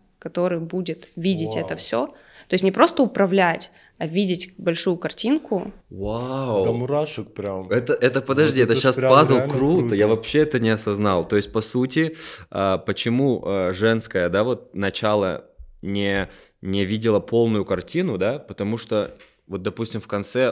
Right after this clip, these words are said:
Speaker 3: он понимает, что он по мужской части внук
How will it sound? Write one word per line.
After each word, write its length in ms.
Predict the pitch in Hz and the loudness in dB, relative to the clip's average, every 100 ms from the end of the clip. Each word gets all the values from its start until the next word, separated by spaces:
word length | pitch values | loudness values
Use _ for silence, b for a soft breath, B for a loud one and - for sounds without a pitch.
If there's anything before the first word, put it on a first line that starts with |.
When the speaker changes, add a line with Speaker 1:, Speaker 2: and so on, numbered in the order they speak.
| - | -2
Speaker 3:
он 240 | 104 104 | -6 -6
понимает, 720 | - 95 95 101 117 113 92 | -8 -6 -4 -2 -2 -2 -4
что 340 | - - 95 85 - | -8 -6 -4 -2 0
он 340 | 110 107 87 - | 0 0 -2 -6
по 100 | 92 | -6
мужской 380 | 92 92 - 104 | -6 -8 -4 -4
части 600 | - 104 95 - 87 78 b b | -2 -2 -2 -6 -8 -8 b b
внук 540 | 92 98 117 101 - | -10 -4 -2 -4 -8